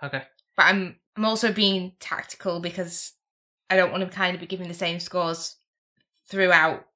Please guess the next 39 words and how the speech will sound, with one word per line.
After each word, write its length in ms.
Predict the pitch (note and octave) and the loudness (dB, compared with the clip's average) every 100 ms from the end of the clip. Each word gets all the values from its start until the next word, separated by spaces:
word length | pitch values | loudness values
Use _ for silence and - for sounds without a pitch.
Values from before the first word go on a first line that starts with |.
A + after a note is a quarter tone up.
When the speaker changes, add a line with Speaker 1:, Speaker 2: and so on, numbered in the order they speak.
| - | -14
Speaker 2:
this 380 | F3 E3+ - - | -14 -12 -14 -14
kind 320 | - - E3 | -14 -12 -10
of 120 | D3+ - _ _ _ _ _ | -12 -14 _ _ _ _ _
talk. 380 | - F#3 D#3+ - | -6 -2 -2 -2
And 100 | F3+ | 0
I 80 | F3 | 2
know, 200 | F3+ F3+ | 2 2
to 180 | E3+ F#3 | -2 -8
be 100 | F#3 | -6
Speaker 1:
Okay. 140 | F#3 | -2
Speaker 2:
fair, 340 | F3+ E3+ E3+ - _ _ _ _ _ | 2 2 2 -4 _ _ _ _ _
I 80 | F#3+ | -4
need, 140 | F#3+ F#3+ | 2 4
I 80 | |
need 140 | F#3+ F3+ | 4 4
to 60 | |
be 100 | F#3+ | 0
fair 240 | F#3 F3+ F3 | 0 0 -2
to 120 | - | -4
the 120 | F#3 | -4
other 120 | F3 | -4
films 400 | E3+ F3 F3 E3+ - | -2 -4 -4 -8 -10
a-, 220 | D3+ - | -12 -6
as 180 | E3 E3+ | -8 -2
well. 360 | F3+ E3+ B3+ - _ _ - | 0 2 0 -6 _ _ -8
Speaker 1:
Yeah, 100 | B3+ | -6
yeah, 260 | A#3 F#3+ E3 _ D#3+ | -4 -4 -8 _ -16
of 80 | |
course. 160 | - D3 | -6 0
Speaker 2:
So 180 | F#3 D3+ - _ _ - | 0 0 -8 _ _ 0
this 260 | G#3 G#3 | 2 2
one 140 | G3+ F#3+ | 0 0
was 160 | F#3 | 0
probably 380 | A3 G3+ F#3 F#3 | 0 -2 0 2
out 180 | F3 - | 4 2
of 180 | F3 - - | -2 -8 -4
all 200 | F#3 F3+ | -2 -2
of 100 | F3+ | -6
them 400 | E3 E3 E3+ | -8 -8 -12